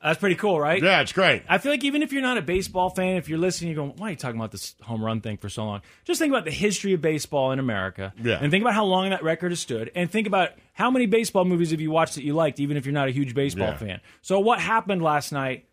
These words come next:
Speaker 1: it's gonna be in a movie.
Speaker 2: It's awesome.
Speaker 1: They're gonna do something about it. It's gonna be
Speaker 2: Documentaries,
Speaker 1: good.
Speaker 2: it'll be
Speaker 1: Yeah.
Speaker 2: great.
Speaker 1: And we're watching it happen
Speaker 2: And
Speaker 1: now.
Speaker 2: real quick, just to add to it, I know people get tired of it, but Aaron Judge was offered, I think, the most money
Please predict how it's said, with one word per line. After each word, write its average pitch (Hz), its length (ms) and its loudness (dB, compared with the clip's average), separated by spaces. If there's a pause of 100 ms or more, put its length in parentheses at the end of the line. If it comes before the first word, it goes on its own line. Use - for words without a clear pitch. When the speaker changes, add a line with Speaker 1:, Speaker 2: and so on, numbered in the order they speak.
(140)
Speaker 1:
it's 165 240 -2
gonna 175 200 0
be 175 100 2
in 175 80 2
a - 20 2
movie. 131 380 0
Speaker 2:
It's 127 160 -2
awesome. 135 340 4
Speaker 1:
They're 170 140 6
gonna 196 220 2
do 190 120 2
something 185 300 -4
about 156 220 0
it. 135 140 6
It's 139 80 -6
gonna 139 100 2 (100)
be 127 60 4
Speaker 2:
Documentaries, 123 240 4
Speaker 1:
good. - 240 2
Speaker 2:
it'll 120 140 0
be 123 60 0
Speaker 1:
Yeah. 117 60 0
Speaker 2:
great. 104 300 -2
Speaker 1:
And 143 160 0
we're 170 80 4
watching 143 380 0
it 123 40 -10
happen 127 240 0
Speaker 2:
And 240 300 4
Speaker 1:
now. 156 40 0
Speaker 2:
real 202 160 4
quick, 208 220 2
just 156 180 0
to 151 60 2
add 151 240 4
to 143 100 2
it, 131 60 4
I 131 60 2
know 131 100 2
people 127 200 -2
get 120 120 -4
tired 139 220 0
of 113 120 2
it, 95 120 -6
but 110 240 2 (180)
Aaron 151 300 2
Judge 151 240 0
was 110 160 -2
offered, 123 260 2
I 107 60 0
think, 104 160 -4
the 92 80 -2
most 113 340 -2
money 110 380 -2